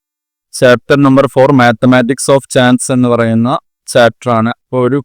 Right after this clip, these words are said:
കുഞ്ഞു ചാപ്റ്റർ ആണ്, അതുപോലെ സിമ്പിൾ ആയ ചാപ്റ്റർ ആണ്, ഏറ്റവും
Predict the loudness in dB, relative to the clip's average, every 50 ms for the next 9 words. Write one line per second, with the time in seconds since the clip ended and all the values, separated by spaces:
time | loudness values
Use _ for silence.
0 | _ -2 0 0 2 0 0 0 2 2 2 2 0 -2 -2 0 0 0 -2 -4
1 | -6 -8 -6 -6 -4 -2 0 2 2 2 2 0 -2 -4 -10 -12 -10 -8 -6 -6
2 | -4 -2 -2 0 0 0 -2 -4 -6 -8 -8 -8 -10 -10 -10 -8 -6 -4 -4 -6
3 | -6 -8 -10 -10 -10 -10 -10 _ _ -6 -6 -6 -6